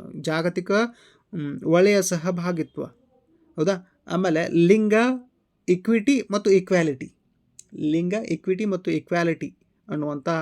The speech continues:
ಒಂದು ಏನು, ಆ,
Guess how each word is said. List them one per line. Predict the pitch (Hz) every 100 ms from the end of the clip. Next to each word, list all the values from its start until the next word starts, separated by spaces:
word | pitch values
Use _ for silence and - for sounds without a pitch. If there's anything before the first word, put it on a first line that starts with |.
| 156 _ _ -
ಒಂದು | 143 143 143 170 - -
ಏನು, | 160 185 175 170 156 147 139 147 - _ _ _ _
ಆ, | 185